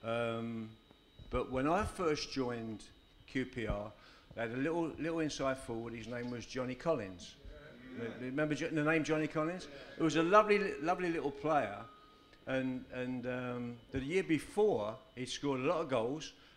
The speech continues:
and, and Q P R come very close, got into the top six, uh, and it was like they signed me to take them to the next level. And, and the,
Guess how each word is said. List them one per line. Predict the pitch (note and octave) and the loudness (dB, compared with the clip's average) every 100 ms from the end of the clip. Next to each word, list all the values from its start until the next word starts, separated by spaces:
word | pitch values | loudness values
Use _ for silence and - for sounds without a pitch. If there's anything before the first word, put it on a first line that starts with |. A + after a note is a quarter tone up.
| - | -6
and, | C3 C3+ | 0 0
and | C3 C3 - | 0 -2 -2
Q | F3 | -2
P | F3 D#3+ | 4 4
R | D3+ | 4
come | D#3 D3+ | 2 4
very | E3+ E3 | 4 4
close, | - F#3 E3+ | 4 4 4
got | E3 D3 | 2 2
into | C3 | 0
the | C#3 | -2
top | E3+ - | -2 -2
six, | - D#3+ - - | -2 -2 -4 -8
uh, | C3 B2 | -6 -4
and | C3 C3 | -2 -2
it | C3+ | -2
was | C3 | -2
like | D3 C3 - - - - | -2 -2 -6 -18 -20 -8
they | C3+ | -4
signed | C3+ F3+ F3 D#3+ | -2 2 4 4
me | D#3 D3+ D3 | 4 2 0
to | D3 D#3 D3 | -2 -2 0
take | E3 D#3+ | 2 2
them | D#3+ | 0
to | D3+ | 0
the | E3 | 0
next | F3+ F3+ F#3 | 0 0 0
level. | G#3 D#3+ A2 | 0 0 0
And, | A#2 B2+ | 0 -2
and | C3 | -2
the, | C3 | -2